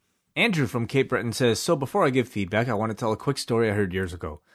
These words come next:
Apparently, Vince McMahon forgot he fired Jimmy Yang, so when Yang showed up at a W W E event with a date to see friends and impress her by looking like a famous person,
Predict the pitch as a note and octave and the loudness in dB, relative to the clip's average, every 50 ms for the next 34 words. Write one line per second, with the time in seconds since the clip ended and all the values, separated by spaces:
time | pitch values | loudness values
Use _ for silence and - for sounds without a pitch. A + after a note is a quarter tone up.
0 | _ _ - D#3 D3+ D#3 D3+ C#3+ C3 C#3+ C#3+ C3+ C#3+ A#2+ C3+ C3+ C3+ C3 A#2+ - | _ _ -2 0 2 2 2 2 2 0 0 -2 -2 -4 -2 0 0 0 -2 -2
1 | A#2+ A2 A#2 A#2+ B2+ A2 - - A#2 A#2+ A#2 - - A2+ A#2 A2+ A2 A2 A2 A2 | -2 0 2 0 0 -2 -2 0 2 2 2 0 -2 -4 -2 -2 0 0 -2 -2
2 | G#2 - G2+ G2 G2 G2+ G#2 A2+ B2+ C3 A#2+ - B2+ A#2 A2+ A#2 A2 A2+ G2 F#2+ | -4 -4 -4 -2 0 0 0 0 0 0 0 2 2 2 2 2 0 0 -2 -2
3 | F2 F#2+ G#2 G2+ A2 G2+ G#2+ G2 G2+ G2+ G2 F2+ E2+ A2 A#2 G#2 G2 F#2 - F#2 | -2 -2 -2 -2 -2 -2 0 0 0 -2 -2 -2 -2 -2 -4 -4 -6 -8 -8 -10
4 | F2 - A#2 B2 C#3 C3+ - G2 - - - D3+ D3+ - - B2+ A#2+ A#2+ A#2 G#2+ | -6 0 0 0 0 0 -4 -10 -8 -4 -4 -4 -4 -2 0 0 2 2 2 2
5 | F#2+ G2 F#2 - C#3+ D3+ D3 - A#2 G2 F#2+ F#2+ A2 A#2+ - A#2 G#2+ G#2 G2 F#2+ | 0 0 0 0 0 0 0 0 0 0 0 2 0 0 0 -2 -4 -4 -4 -4
6 | F2+ - C#3 E3+ F#3 E3 - - G#2+ F#2+ - - G#2 G2+ | -2 -2 0 0 0 -2 -2 -2 -4 -4 -2 -4 -6 -8